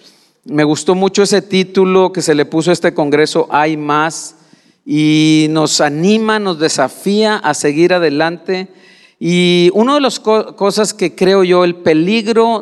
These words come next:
de la vida cristiana es que nosotros nos conformemos con lo que ya tenemos. Yo creo que eso es, es un, es un peligro que acecha el que con lo que ya tenemos, con lo que ya conocemos,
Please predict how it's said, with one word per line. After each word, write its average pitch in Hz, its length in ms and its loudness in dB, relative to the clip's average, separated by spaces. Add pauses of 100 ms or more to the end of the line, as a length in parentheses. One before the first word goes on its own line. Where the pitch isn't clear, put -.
de 160 140 2
la 156 220 2
vida 175 320 -2
cristiana 175 880 -4 (340)
es 143 220 0
que 170 100 0
nosotros 151 440 0
nos 151 180 -2
conformemos 135 880 -2
con 127 200 -2
lo 123 100 -2
que 117 140 0
ya 120 100 2
tenemos. 113 880 -8 (160)
Yo 139 160 0
creo 170 300 0
que 170 100 0
eso 165 220 -4
es, - 220 -10 (260)
es 143 200 0
un, 160 840 0 (220)
es 135 180 0
un 170 160 0
peligro 165 720 0
que 156 100 -2
acecha 165 840 -4 (380)
el 131 340 0
que 123 1000 0 (140)
con 143 220 2
lo 143 140 0
que 139 160 0
ya 170 160 2
tenemos, 180 680 -2
con 160 160 0
lo 143 120 0
que 135 100 0
ya 151 180 2
conocemos, 175 1040 -2